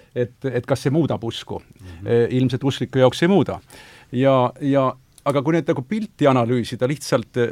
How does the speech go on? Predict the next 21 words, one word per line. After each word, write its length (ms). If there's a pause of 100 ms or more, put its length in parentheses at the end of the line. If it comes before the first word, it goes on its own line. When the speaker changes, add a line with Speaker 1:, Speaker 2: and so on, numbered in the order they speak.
Speaker 1:
nüüd 240 (320)
visuaalselt, 680
siis, 260 (140)
eh, 120 (800)
torkab 420
silma. 380 (600)
Torkab 380
silma, 460 (960)
see 100
on, 100
see 200
on 20 (140)
päris 260
hea 300
tegelikult 580
see, 880
nagu 400
repro 420
siit 220 (380)
Wikipeedia 600
kaudu. 460